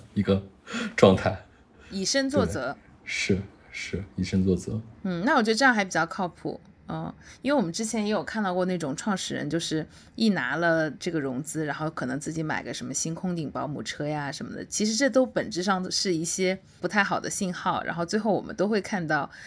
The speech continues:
Speaker 2: 在不久的将来有很多的东西就会不断的浮现和显现出来。
Speaker 1: 对，还有一个是可能有一个问题我们也没有想太清楚，就是直营和加盟的选择。
Speaker 2: 嗯。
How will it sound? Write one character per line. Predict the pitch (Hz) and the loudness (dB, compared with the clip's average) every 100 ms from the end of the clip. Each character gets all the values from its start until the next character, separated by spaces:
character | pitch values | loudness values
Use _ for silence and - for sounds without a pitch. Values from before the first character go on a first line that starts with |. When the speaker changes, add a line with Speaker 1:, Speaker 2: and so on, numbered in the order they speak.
| - | -12
Speaker 2:
在 | - 185 | 0 0
不 | 180 240 | 2 0
久 | 190 - | 0 0
的 | 135 | 0
将 | 170 170 | 0 0
来 | 160 127 | 0 -2
有 | 143 | -2
很 | 165 - | -2 0
多 | 180 185 | 4 8
的 | 233 214 | 8 8
东 | 202 - | 6 6
西 | 214 - | 6 2
就 | 170 202 | -2 2
会 | 185 | 2
不 | 165 160 | 2 0
断 | 180 180 | 2 2
的 | 170 | 0
浮 | - 160 | -2 -4
现 | 170 165 | -2 -2
和 | 160 | -2
显 | 160 - | -4 -6
现 | - 160 | -6 -8
出 | - 165 | -6 -8
来。 | - | -6
Speaker 1:
对， | 98 | -6
还 | 95 - | -4 2
有 | 160 | 4
一 | 156 | 6
个 | 117 117 | 4 2
是 | 117 - 120 113 113 113 - - | 2 2 4 6 4 0 -12 -20
可 | - 107 | -6 0
能 | 92 92 101 - - | 2 4 2 -2 0
有 | 104 | 4
一 | |
个 | 110 | 6
问 | 143 | 6
题 | 131 | 6
我 | 98 | 6
们 | 101 | 6
也 | |
没 | 110 | 6
有 | 117 | 6
想 | 127 - 80 | 4 0 -2
太 | - 147 107 | -2 2 2
清 | - - 139 | 2 0 -2
楚， | 139 - 85 | -2 -6 -10
就 | 87 - | -6 -2
是 | 98 - - 90 90 - - - - | -2 -2 -2 0 -2 -6 -18 -20 -12
直 | - 104 | -2 4
营 | 110 107 | 4 4
和 | 110 98 | 2 2
加 | 113 | 4
盟 | 123 95 | 4 4
的 | 107 | 2
选 | 113 - - | 0 -4 -8
择。 | - 82 | -8 -4
Speaker 2:
嗯。 | 107 202 170 | 2 2 2